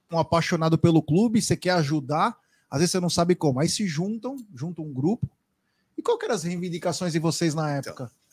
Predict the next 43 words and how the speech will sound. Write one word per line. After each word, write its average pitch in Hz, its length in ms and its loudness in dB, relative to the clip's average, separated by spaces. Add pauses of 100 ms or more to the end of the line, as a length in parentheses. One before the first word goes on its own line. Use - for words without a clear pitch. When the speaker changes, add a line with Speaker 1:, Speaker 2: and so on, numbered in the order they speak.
(500)
Speaker 1:
Que - 60 0
é 285 40 4
le-, 285 180 4
é 247 60 6
gostoso 302 340 4
lembrar. 220 360 6
Hoje 247 220 8
é 359 40 2
bacana 370 380 2
a 269 40 -4
torcida 196 240 -6
Speaker 2:
Hoje, - 80 -12
Speaker 1:
do 113 60 -4
Speaker 2:
hoje 143 100 -2
tá - 80 2
Speaker 1:
Palmeiras. 127 260 2
Speaker 2:
fácil. - 280 -6
Speaker 1:
Hoje 147 180 -10
tá 320 100 -4
gostoso. 233 600 4
Speaker 2:
Então, - 180 -14
na 143 240 -6
Speaker 1:
Mas 107 220 0
Speaker 2:
época, 160 240 0
Speaker 1:
antes - 160 -2
Speaker 2:
o - 20 2
que - 20 2
aconteceu? 147 380 -2
O - 20 -12
Palmeiras 131 380 0
tinha 151 80 -2
sido 127 220 -4
rebaixado, 107 680 -4
né? 113 120 -6
Foi 107 140 -10
o 87 60 -10
rebaixamento 95 640 -10
de 90 140 -18
dois 90 240 -12
mil 95 260 -18
e 90 140 -20 (100)
dois, 120 320 -8
né? 135 180 -6